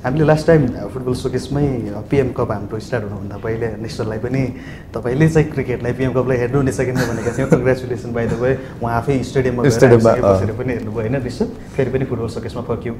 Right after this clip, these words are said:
Speaker 1: एपिएफको टिमले जितेको छ वुमेन्स league होइन, पहिलोचोटि double लेगमा खेलाएको थियो।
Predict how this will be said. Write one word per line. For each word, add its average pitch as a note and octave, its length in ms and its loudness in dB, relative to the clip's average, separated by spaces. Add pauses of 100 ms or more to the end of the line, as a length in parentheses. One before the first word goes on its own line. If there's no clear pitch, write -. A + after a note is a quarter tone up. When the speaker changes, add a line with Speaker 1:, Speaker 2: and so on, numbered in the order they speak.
Speaker 1:
एपिएफको C3 340 -2
टिमले A#2+ 360 -2
जितेको A2+ 360 -6
छ - 80 -10
वुमेन्स A2+ 540 -8
league A2+ 140 -6
होइन, G#2+ 220 -6 (400)
पहिलोचोटि A#2+ 360 -4
double A2 300 -4
लेगमा A2 300 -6
खेलाएको A2+ 360 -6
थियो। - 260 -6